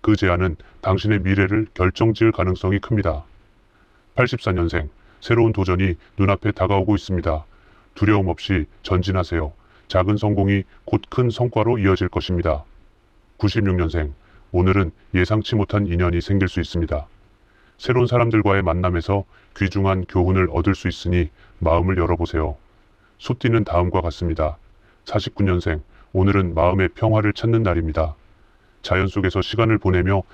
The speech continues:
에너지를 충전하세요. 작은 행동이 큰 변화를 가져올 것입니다.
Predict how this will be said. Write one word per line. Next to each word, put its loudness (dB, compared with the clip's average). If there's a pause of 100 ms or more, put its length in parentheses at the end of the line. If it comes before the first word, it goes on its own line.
(200)
에너지를 2
충전하세요. 0 (720)
작은 0
행동이 2 (320)
큰 0
변화를 0
가져올 0
것입니다. -4